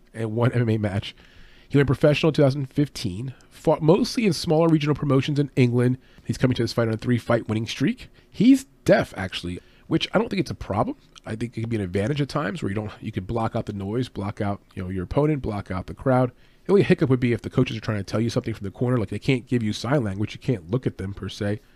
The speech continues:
like, yelling out, like, "Get a takedown," or whatever, that he can't hear you. <laughs> He called out Dana White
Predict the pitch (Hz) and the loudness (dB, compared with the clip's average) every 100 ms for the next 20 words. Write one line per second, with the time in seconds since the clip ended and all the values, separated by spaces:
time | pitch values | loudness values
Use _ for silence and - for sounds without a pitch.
0 | - 92 113 117 113 110 101 - 156 143 | -14 -8 -2 0 -2 -4 -8 -6 -6 -4
1 | 143 147 135 127 113 123 135 117 98 _ | -4 -2 -2 -2 -2 -2 -2 -2 -8 _
2 | _ _ _ - - 139 - 95 85 85 | _ _ _ -16 -8 -8 -4 -6 -4 -6
3 | - - - - - - - - - - | -6 -12 -4 -4 -4 -14 -20 -20 -20 -20
4 | - - 139 - 254 240 180 117 135 170 | -10 -6 -2 0 2 0 0 2 4 6
5 | 139 104 104 - | 2 -2 -2 -2